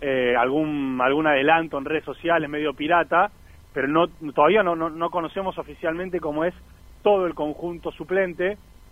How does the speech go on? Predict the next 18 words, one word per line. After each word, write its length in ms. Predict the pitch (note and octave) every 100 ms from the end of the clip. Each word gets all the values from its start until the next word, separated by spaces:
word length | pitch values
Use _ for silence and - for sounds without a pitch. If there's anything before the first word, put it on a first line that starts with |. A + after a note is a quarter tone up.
| - -
que, 560 | C3+ B2+ B2 A#2+ A#2+
que 120 | A2+ B2+
tiene 640 | D3+ D3+ C#3+ C3 B2+ B2
una 180 | C3 C#3+
especie 420 | - F3 D#3+ C#3+ C3
de, 340 | B2 A#2+ A#2 - - - - - -
vamos 220 | D3 D#3
a 40 | C#3+
decir, 140 | D3+
de 120 | D3 C#3
degradé 640 | C3+ C3+ C#3 F3+ E3+ D3
en 100 | C3
lo 100 | C3
que 100 | C#3
es 120 | B2+
el, 280 | C#3+ B2+ C3
el 140 | C3
escudo, 640 | C3 - E3+ E3 D#3 F3